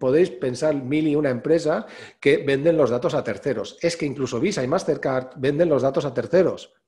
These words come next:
entre otros a Facebook y otras historias. Y Facebook vende los datos a terceros. Hay que ser conscientes de esto. Pero intuyo que los que estamos aquí no somos, eh, gerentes de, ni directores, ni ceos, ni propietarios de una multinacional.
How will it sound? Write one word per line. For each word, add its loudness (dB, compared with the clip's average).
entre -4
otros 4
a -4
Facebook 0
y -2
otras -4
historias. -2
Y -4
Facebook 2
vende 4
los 2
datos -2
a -2
terceros. -4
Hay -8
que 0
ser 4
conscientes 0
de 4
esto. -6
Pero 6
intuyo 2
que -2
los 0
que -8
estamos -2
aquí -4
no -2
somos, 0
eh, -4
gerentes -4
de, -6
ni -4
directores, 2
ni -4
ceos, 4
ni -2
propietarios 0
de -4
una -4
multinacional. -6